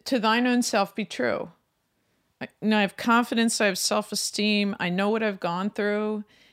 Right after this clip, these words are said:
And I thought, you know, at the end of this, I'm gonna be, that word again, authentic. And I'm going to find the right commonality with people, or I'm going to move on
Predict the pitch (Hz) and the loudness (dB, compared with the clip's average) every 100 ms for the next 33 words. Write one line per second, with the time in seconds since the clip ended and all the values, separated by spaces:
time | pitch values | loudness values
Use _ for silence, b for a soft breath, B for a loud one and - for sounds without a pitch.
0 | - 202 190 190 196 - 190 190 202 202 | -6 0 2 2 0 0 0 2 2 2
1 | 214 208 196 202 233 240 196 190 180 180 | 2 0 0 2 2 0 0 0 2 0
2 | 185 190 190 196 180 165 175 185 - 180 | -2 0 -2 -2 -2 -2 -4 -6 0 0
3 | 180 208 233 190 170 175 175 160 170 175 | 2 0 -2 -2 -4 -4 -4 -6 -6 -8
4 | - - _ _ _ _ _ _ _ 208 | -10 -14 _ _ _ _ _ _ _ 0
5 | 202 196 196 190 - 196 202 202 202 226 | 2 2 0 -2 -2 0 2 2 2 2
6 | 262 262 254 214 202 196 202 - _ _ | -2 -4 -4 -2 -2 -2 -4 -10 _ _
7 | _ _ - - 202 214 254 269 254 226 | _ _ -10 0 2 4 4 2 4 4
8 | 220 - - 190 202 220 254 302 277 214 | 2 -2 -2 2 4 4 4 2 0 0
9 | 180 180 - 202 190 - 160 - 147 233 | -2 -4 -6 -6 -6 -6 -6 -4 -4 -4
10 | 240 _ _ _ _ _ _ _ _ _ | -6 _ _ _ _ _ _ _ _ _
11 | _ - 196 190 190 185 180 180 180 180 | _ 0 2 4 4 4 2 2 0 0
12 | 175 185 190 185 180 - 190 185 208 233 | 0 2 2 0 -2 -2 0 0 0 -2
13 | 214 - - 190 170 151 175 | -4 -10 -4 -2 0 -2 -4